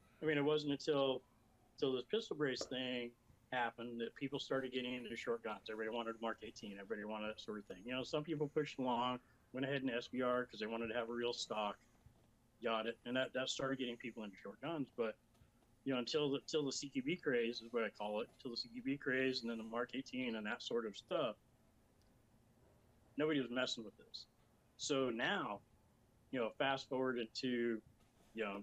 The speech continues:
basically, like, we'll say beginning of last year, you got a whole bunch of A R pistols out there that's on the internet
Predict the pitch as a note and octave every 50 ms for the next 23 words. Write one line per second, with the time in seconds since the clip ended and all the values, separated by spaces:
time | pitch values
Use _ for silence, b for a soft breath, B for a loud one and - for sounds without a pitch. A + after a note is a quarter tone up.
0 | - - C3 A#2+ A#2+ - - B2+ G#2+ - A#2+ A2+ A#2 A2+ A2 G#2 G#2 G2 F#2+ F#2+
1 | - - - - - - - - - - - - - A2+ A2+ - - A#2+ A2 A2+
2 | A#2 A2+ B2 A#2+ A#2 G#2+ G#2 G#2 G#2 G2 F#2+ - - C#3+ C#3 C3+ A#2+ G#2 F#2+ -
3 | - - - - - - - - - - - - - _ _ _ _ _ _ -
4 | - - _ - - - - - - - _ - C3 B2+ C#3 C3 B2+ A#2 A2+ -
5 | - - - D#3 D#3+ D#3+ E3 D#3+ D#3+ E3 D#3+ D3 C#3+ C#3+ C#3+ C#3 - - C#3+ C3
6 | B2+ B2 - B2 C3 B2+ B2+ - - B2+ - - A#2 G#2+ B2 A#2 A2+ - - A2
7 | A2 A2+ A2 G#2 G#2 - - A3+ B3 B3 B2+ B2 A#2 A2+ A2+ A2 A2+